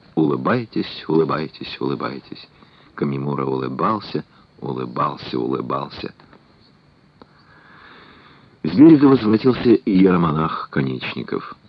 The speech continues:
"Такая жарища в городе", — говорил он Панафидину. "Мне, якуту, просто дышать нечем".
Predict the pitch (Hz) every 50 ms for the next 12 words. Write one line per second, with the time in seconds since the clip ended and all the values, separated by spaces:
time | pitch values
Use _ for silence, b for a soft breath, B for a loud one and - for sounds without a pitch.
0 | _ _ _ _ _ _ _ _ _ _ _ - - - - - 104 107 101 85
1 | - 90 76 85 120 156 160 - - - 73 67 71 73 67 - - - - -
2 | - - 67 64 65 69 67 62 64 64 65 - - 64 64 64 - - - -
3 | - - 50 50 64 67 76 82 87 90 98 113 120 107 113 104 - - - 120
4 | 127 - 104 - - - 92 92 - - 104 101 b b b b b b b b
5 | - 73 90 87 82 - - - 82 110 131 - - 131 110 - - - - 101
6 | 98